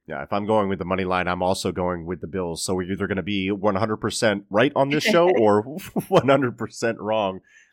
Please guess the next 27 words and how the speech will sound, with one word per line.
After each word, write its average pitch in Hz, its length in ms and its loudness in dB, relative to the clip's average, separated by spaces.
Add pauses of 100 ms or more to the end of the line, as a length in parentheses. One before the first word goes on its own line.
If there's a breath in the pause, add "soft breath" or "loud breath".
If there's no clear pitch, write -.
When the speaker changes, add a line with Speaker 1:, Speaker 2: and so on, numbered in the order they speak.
Speaker 1:
uh, 90 120 -4
depending 107 420 -2
what 98 160 -4
you 92 60 -6
think 104 240 -4
of 82 120 -6
us. 82 320 -4
Decide 92 380 -2
what 95 160 -6
to - 100 -10
do 95 160 -4
with 90 160 -6
your 92 100 -6
money, 87 340 -4
uh, 82 140 -2
w-, 80 300 -8
with 95 200 -6
that 95 240 -2
in 92 120 -4
mind. 87 300 -2 (360 soft breath)
Let's 113 120 -4
keep 170 160 0
it 156 80 -2
with 147 120 0
that 120 180 2
game 117 240 -2
for, 95 420 0